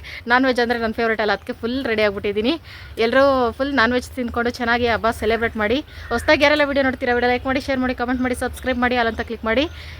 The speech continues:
ಈ ಡ್ರೆಸ್ ಹೆಂಗಿದೆ, ನನ್ ಮೇಕಪ್ ಹೆಂಗಿದೆ ಅಂತ ಹೊರಿದೆ ಕಾಮೆಂಟ್ ಮಾಡಿ. ಓಕೆ ಬನ್ನಿ ಫ್ರೆಂಡ್ಸ್, ಫಿಶ್ ನೋಡೋಣ. ಬಂಗಾರ ನೋಡ್ದಷ್ಟು ಖುಷಿ ಆಗ್ತೈತೆ ಫಿಶ್ ನೋಡೋಕ್ಕೆ. ನೆಲ ಎಲ್ಲ ನೀಟಾಗಿ ತೊಳ್ದು ಉಜ್ತಾ ಐತೆ ಫ್ರೆಂಡ್ಸ್.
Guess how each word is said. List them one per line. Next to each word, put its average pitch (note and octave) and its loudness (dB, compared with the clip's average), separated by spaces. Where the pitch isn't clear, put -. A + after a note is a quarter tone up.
ಈ B3 -4
ಡ್ರೆಸ್ B3 0
ಹೆಂಗಿದೆ, B3 2
ನನ್ A3+ -2
ಮೇಕಪ್ A#3+ 0
ಹೆಂಗಿದೆ A3+ 0
ಅಂತ A#3 -2
ಹೊರಿದೆ G#3+ 0
ಕಾಮೆಂಟ್ C4+ 2
ಮಾಡಿ. B3 0
ಓಕೆ B3+ 0
ಬನ್ನಿ A#3+ 4
ಫ್ರೆಂಡ್ಸ್, C#4 0
ಫಿಶ್ C#4 -6
ನೋಡೋಣ. C#4+ 4
ಬಂಗಾರ A#3+ 6
ನೋಡ್ದಷ್ಟು B3+ 0
ಖುಷಿ B3 -4
ಆಗ್ತೈತೆ B3+ 0
ಫಿಶ್ A#3 -6
ನೋಡೋಕ್ಕೆ. A3+ 2
ನೆಲ C4 6
ಎಲ್ಲ D#4 8
ನೀಟಾಗಿ D4+ 2
ತೊಳ್ದು D4 6
ಉಜ್ತಾ C4+ 2
ಐತೆ C#4 2
ಫ್ರೆಂಡ್ಸ್. C#4 4